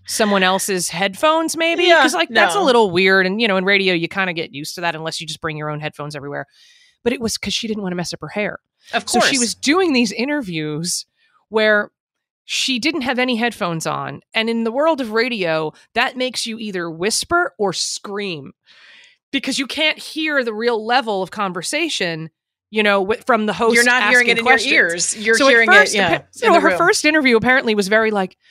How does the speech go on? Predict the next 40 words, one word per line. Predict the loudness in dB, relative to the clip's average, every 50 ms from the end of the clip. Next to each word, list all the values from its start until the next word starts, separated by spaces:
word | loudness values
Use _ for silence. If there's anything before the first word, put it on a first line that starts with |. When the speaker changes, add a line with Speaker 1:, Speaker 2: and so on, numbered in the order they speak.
| _ -20 _ _ _ _
Speaker 1:
"Well, | -20 -20 -20
I'm | -20 -20 -20 -20
really | -20 -20 -20
excited | -14 _ -12 -12 -12 -16 -20 -20 -20 -20 _ -20 -18
about | -18 -16 -16 -8 -8 -8 -8 -2 0 0 0 2 0
my," | 0
like, | 2 2 4 4
it | 4
was | 2 4
like | 2 2 2
that. | 4 4 4 4 4
And | 4 2
everyone's, | 2 2 2
Speaker 2:
<laughs> | 0 0 0 -2 -2 2
Speaker 1:
"Martha, | 2 2 2 2 0
you're | -2 -2
gonna | 0 2 4 2
have | 2 2 0
to, | 0 2
like, | 2 2 0 -2
speak | -8 -6 -6 -4 -2 -2
up | -2 0
a |
little | 0 0 2 2
bit | 0 0
or | 0
put | -2 -4 -8
some | -6 -2
Speaker 2:
Give | 2 2 2 2
us | 2 0
Speaker 1:
headphones | 0 -2
on." | 0 2
Speaker 2:
more. | 2 2 2 0 0 -4 _
<laughs> | -8 -2 -2 -2 -2 0
Speaker 1:
So | -2 0 2
eventually | 2 4 4 4 4 2 0 -2 0 0 0 0
somebody | 0 0 0 0 2 2 0 0 0 -6 -8 -10 _ -4
just | -2 -2 -2 -2 0
donated | 0 2 2 4 2 2 2 0 0 -2 0
their | 0 0 2 2 0 0 -2